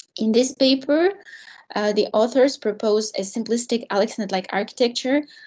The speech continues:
that learns a total of age, uh, of eight age brackets over here. Uh, the data set is Aiden's data set. It is used to train the model. Uh, here is the,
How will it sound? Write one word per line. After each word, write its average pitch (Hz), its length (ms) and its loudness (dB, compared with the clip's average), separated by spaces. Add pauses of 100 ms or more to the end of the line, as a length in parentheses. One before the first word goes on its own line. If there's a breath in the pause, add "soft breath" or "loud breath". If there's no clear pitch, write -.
(100)
that 214 180 -2
learns 220 300 0
a - 80 -6
total 226 400 2
of 214 260 -2
age, 226 500 0 (220)
uh, 208 200 -4
of - 140 0 (120)
eight 247 360 2
age 208 240 -2
brackets 196 440 -4
over 208 240 -2
here. 196 520 -6 (1120 soft breath)
Uh, 196 760 -4 (640)
the 208 300 2
data 208 300 6
set 202 320 -2
is 202 140 -4
Aiden's 208 360 -2
data 208 220 -2
set. 233 400 -2
It 190 100 -4
is 196 140 -2
used 196 180 -6
to - 60 -18
train - 280 -4
the 247 80 2
model. 247 440 0 (400 soft breath)
Uh, 196 220 0
here 214 240 -2
is 202 180 -2
the, 202 720 -2